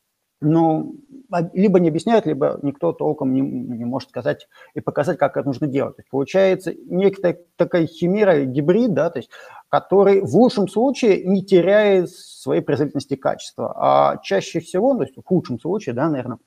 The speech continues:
при неправильном использовании, неправильном подходе, а, получается, что мы теряем и в качестве, и в скорости, и во всём, да, то есть люди просто не понимают, что они должны делать, и должны ли что-то делать, то есть, а, как вообще что должно происходить,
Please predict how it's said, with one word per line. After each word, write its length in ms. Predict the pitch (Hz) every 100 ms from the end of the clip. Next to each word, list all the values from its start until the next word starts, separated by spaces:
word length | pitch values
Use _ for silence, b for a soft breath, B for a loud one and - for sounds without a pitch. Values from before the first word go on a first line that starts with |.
| _ _ _ _ _ - 156
при 120 | 139
неправильном 420 | 151 151 135 120 120
использовании, 460 | - 240 196 139
неправильном 300 | 131 123 120
подходе, 480 | 123 123 226 233 196 B B B B
а, 320 | 143 147 147 143
получается, 520 | 147 143 175 175 -
что 140 | 156
мы 140 | 160 160
теряем 440 | 165 156 143 135
и 360 | 175 175 147 -
в 100 | -
качестве, 500 | 208 233 - 196 180
и 40 |
в 40 | -
скорости, 320 | 202 185 170
и 60 |
во 140 | 147 170
всём, 200 | - 131
да, 120 | 147
то 80 | 127
есть 100 | 156
люди 140 | 131
просто 480 | 123 139 - 127 120
не 100 | 127 135
понимают, 380 | 147 147 127
что 140 | - 147
они 100 | 135
должны 260 | 135 135
делать, 420 | 120 117 120 156 -
и 80 |
должны 280 | 135 139 147
ли 100 | 127
что-то 260 | - 127 120
делать, 400 | 104 127 147 -
то 80 | 120
есть, 160 | - B B B B
а, 440 | 131 135 131 131 - -
как 220 | 143 -
вообще 200 | 127 - 120
что 100 | 131
должно 240 | 123 131
происходить, 640 | 123 127 - 156 233 240